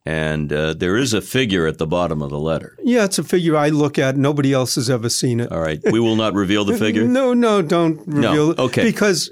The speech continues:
Speaker 2: quite
Speaker 1: It i-
Speaker 2: honest, I fully intend at some point to donate it
Speaker 1: Okay.
Speaker 2: to an
Speaker 1: The,
Speaker 2: archive.
Speaker 1: the fact of the matter is this was be-, this is a great find because you've got the history, the story behind the letter.
Speaker 2: Yeah.
Speaker 1: Now, so he didn't take the post.
Speaker 2: He didn't. Oh, no.
Speaker 1: Of course
Speaker 2: He,
Speaker 1: not.
Speaker 2: he,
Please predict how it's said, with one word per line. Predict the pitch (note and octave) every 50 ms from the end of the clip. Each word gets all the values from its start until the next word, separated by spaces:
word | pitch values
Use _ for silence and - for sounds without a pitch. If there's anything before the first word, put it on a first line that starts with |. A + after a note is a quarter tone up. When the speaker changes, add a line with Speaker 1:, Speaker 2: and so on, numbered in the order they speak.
| - _
Speaker 2:
quite | - B2+ - -
Speaker 1:
It | D#3+
i- | F3
Speaker 2:
honest, | F#3 F#3+ F#3+ F#3 F#3 - - -
I | F3+ E3+ F#3 F#3+ F#3 F#3 -
fully | - - - G3 G#3 A3 G3+ F#3+ F#3
intend | E3 D#3 C3 - D#3+ D3+ C#3+ C3
at | B2 -
some | - D#3+ C#3 C3
point | A#2+ C3 B2+ A#2+ A2
to | C#3
donate | G#2+ G2+ B2+ B2+ B2+ B2+ B2+ A#2+ A#2
it | B2 A#2+ - _ _ _ _ _ _ -
Speaker 1:
Okay. | G3+ - - - -
Speaker 2:
to | F#3 E3 D3+ D3+ D3 D3 - - -
an | D#3+ C3
Speaker 1:
The, | B2+
Speaker 2:
archive. | B2+ B2 A#2 A#2 B2+ B2+
Speaker 1:
the | C3
fact | - - D#3 D3+ D3+ D#3 -
of | C3+
the | A#2 A2+
matter | A2 G#2+ G#2 G2 F#2+ F#2 F#2
is | F2 E2+ E2 -
this | G2 G2 F#2+ -
was | F#2+ F#2+ F#2 E2
be-, | D#2 D#2 F#2 - - - -
this | G#2 A2+ A#2+ - -
is | G#2+ D2 E2+
a | D#2+
great | - F2+ E2+ D#2+ D#2
find | - G2+ G2+ F#2 E2 D2+
because | D2+ E2+ - G2+ F#2 E2 - - - - - - - _ _ _ _
you've | - - F#2+
got | F2 B2 -
the | -
history, | G#2 C3+ D3+ - - A#2 G#2 F#2
the | - F#2+
story | - - B2+ B2+ A#2 A2+
behind | F2+ G2 F#2+ D#2+ G#2 A#2 A#2 A2 G#2+ F#2+
the | F#2 F2+
letter. | F#2 G#2 A2+ G#2+ E2+ D#2 D2+
Speaker 2:
Yeah. | F#2+
Speaker 1:
Now, | G#2+ G2 F#2+ - - _
so | - - - A#2
he | A2+ A2+
didn't | C#3 A#2+ A#2+ A2+ F#2
take | - A#2+ A2+ F#2 -
the | - -
post. | - A2 F2 B1 - - - - - - _ _ _ _ _ _
Speaker 2:
He | - G3 G3+
didn't. | A#3 C4 B3 A3+ -
Oh, | D#3+ F3 G3
no. | D3+ B2+ D3+ F#3 F3+ C3 B2+
Speaker 1:
Of | C3 D3+ E3
course | - B2 C#3+
Speaker 2:
He, | D3 D3+
Speaker 1:
not. | E3 F3+ E3 D3
Speaker 2:
he, | C#3 G3+ A3 F3 -